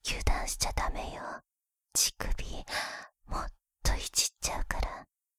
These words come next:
コリコリコリコリ。クニクニクニクニ。コリコリコリコリ。クニクニクニクニ。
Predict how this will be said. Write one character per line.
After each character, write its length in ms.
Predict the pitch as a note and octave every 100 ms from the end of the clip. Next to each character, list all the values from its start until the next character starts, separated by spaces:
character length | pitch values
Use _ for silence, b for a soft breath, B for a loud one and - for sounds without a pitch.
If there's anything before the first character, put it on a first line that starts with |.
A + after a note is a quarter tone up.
| _ _ _ _ -
コ 80 | G1+ -
リ 180 | - - - -
コ 180 | - -
リ 240 | - - _
コ 140 | - -
リ 220 | - - _
コ 160 | - - -
リ。 240 | - - B B B B _
ク 200 | - -
ニ 240 | - - - -
ク 140 | - -
ニ 220 | - - _
ク 180 | - -
ニ 220 | - - _ -
ク 160 | -
ニ。 260 | - - - _ _ _ _ _ _
コ 180 | - -
リ 220 | - - -
コ 160 | - -
リ 180 | - - _
コ 160 | - -
リ 160 | - - -
コ 120 | - -
リ。 240 | - - B B B B _
ク 220 | - -
ニ 260 | - - - -
ク 140 | -
ニ 280 | - - - _
ク 160 | - -
ニ 260 | - - _ -
ク 140 | -
ニ。 320 | - - -